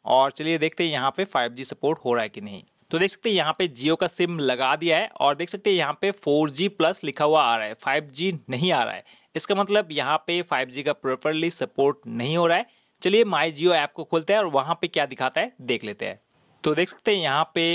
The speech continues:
My Jio मैंने ओपन कर दिया है। चलिए सिम नेटवर्क को चेंज करते हैं। मैंने Airtel का लगाया था क्योंकि स्पीड ज़्यादा नहीं आ रहा था, अब मैंने Jio का लगा दिया है। और एक चीज़ यहाँ पे देखिए, मैंने Jio का सिम यहाँ पे लगा दिया है और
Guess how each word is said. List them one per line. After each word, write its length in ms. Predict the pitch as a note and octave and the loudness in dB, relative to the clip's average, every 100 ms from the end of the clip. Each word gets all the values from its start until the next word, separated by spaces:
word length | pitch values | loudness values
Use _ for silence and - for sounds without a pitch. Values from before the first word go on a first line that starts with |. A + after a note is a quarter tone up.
| D#3+ _ - | -4 _ -6
My 160 | A#2+ B2+ | -2 -2
Jio 200 | C3 D#3 D3+ | -2 -2 0
मैंने 140 | D3+ | 0
ओपन 280 | B2+ D3 D3+ | -2 -2 -4
कर 180 | D3 C#3 | -2 -2
दिया 200 | D3 D3 | 0 0
है। 200 | A3 - - | 0 -6 -10
चलिए 300 | - C#3+ D3 | -4 -2 -2
सिम 240 | - C#3+ C#3 C#3 | -4 -6 -6 -6
नेटवर्क 320 | C3+ B2+ C#3 | -6 -2 -4
को 100 | - | -4
चेंज 320 | C#3+ C#3 C#3+ D3+ | -6 -4 -4 -2
करते 280 | D3+ D3 D3 | -4 -2 -2
हैं। 120 | A3+ _ B2 | -2 _ -4
मैंने 260 | B2+ C3+ C3+ | -4 -4 -4
Airtel 320 | D3+ D#3+ E3+ | -2 0 -2
का 100 | D#3+ | -2
लगाया 280 | D#3+ D3 D3+ | 0 2 0
था 120 | D#3 | -2
क्योंकि 300 | D#3+ C3+ - | -6 -8 -6
स्पीड 380 | C#3 - C#3 C#3 | -8 -6 -4 -2
ज़्यादा 240 | C#3 B2+ B2+ | -2 -2 -4
नहीं 240 | A#2 B2+ | -6 -4
आ 100 | C3+ | -2
रहा 140 | A#2+ A#2+ | -2 -2
था, 160 | D#3 G#3 _ _ _ _ _ - | -6 -10 _ _ _ _ _ -6
अब 140 | C#3 | -4
मैंने 220 | D3+ D3+ | -4 -6
Jio 220 | B2 C3 C3+ | -4 -2 0
का 60 | C3+ | 0
लगा 300 | B2+ B2 B2+ | -2 -2 -2
दिया 220 | C#3 C3+ | -2 -2
है। 140 | F3 - _ _ _ | -2 -6 _ _ _
और 200 | D3 D#3+ | 2 2
एक 120 | F#3+ | 0
चीज़ 240 | - A3 G3 | -4 -4 -2
यहाँ 160 | F3 | -2
पे 120 | F3 F#3 | -2 -2
देखिए, 320 | F3 F#3 G3 | -2 0 0
मैंने 300 | D#3+ C#3+ D#3+ | 0 -2 -4
Jio 240 | A#2+ C3 C3+ | -2 0 0
का 60 | |
सिम 260 | D3 D#3+ D3+ | -2 -4 -2
यहाँ 140 | C3+ | -2
पे 140 | B2+ C#3 | -4 -6
लगा 380 | A2 G#2+ A2+ | -6 -2 -2
दिया 220 | C3+ D3+ C#3 | 0 0 -2
है 120 | A#3 _ _ _ _ - | -2 _ _ _ _ -4
और 400 | C3+ C3+ C#3 D3 | 2 4 4 0